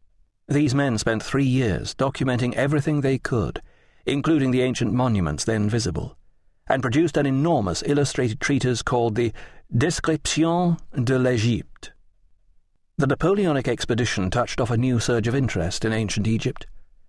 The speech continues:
This resulted on the positive side in a significant increase in the number of scholars who devoted themselves to the study of the ancient culture. This number included Jean-François Champollion,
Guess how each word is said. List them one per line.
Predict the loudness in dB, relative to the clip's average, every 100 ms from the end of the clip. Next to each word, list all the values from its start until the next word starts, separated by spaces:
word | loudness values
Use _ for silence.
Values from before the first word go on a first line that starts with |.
| _ -20 -4
This | -2 -2 0
resulted | 2 2 2 2
on | 0 0
the |
positive | 0 0 0 -2
side | -2 -2 0 0
in | 0
a | 0
significant | 0 0 2 2 0 -2
increase | 0 0 0 -2 -2 -2
in | 0
the | 2
number | 0 0
of | -2
scholars | 0 0 2 0 -2 -10 -8
who | -2
devoted | 0 2 0 0 0
themselves | 0 0 0 -2
to | -4
the | -4
study | 0 0 0 0
of | 0
the | 0
ancient | -2 -2 -2 -4
culture. | -4 -4 -2 -6 -8 -12 -20 -20 _ _ _ _ _ _
This | -2 -2 0
number | 0 0 0
included | 0 0 2 2
Jean-François | 0 0 0 0 0 0 2 2 0
Champollion, | 0 0 0 0 2 0 -2